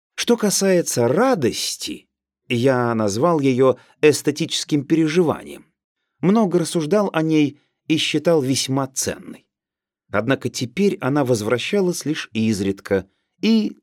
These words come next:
не достигала прежних высот. Первое время по обретении нового взгляда я был вполне счастлив,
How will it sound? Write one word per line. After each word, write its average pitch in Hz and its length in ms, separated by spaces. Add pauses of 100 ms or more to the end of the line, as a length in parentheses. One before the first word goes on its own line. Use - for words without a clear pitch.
(100)
не 214 160
достигала 123 920 (360)
прежних 95 640
высот. - 640 (760)
Первое 127 340
время 131 240
по 120 100
обретении 117 560
нового 113 460
взгляда 120 640 (280)
я 117 160
был 107 140
вполне 123 380
счастлив, - 720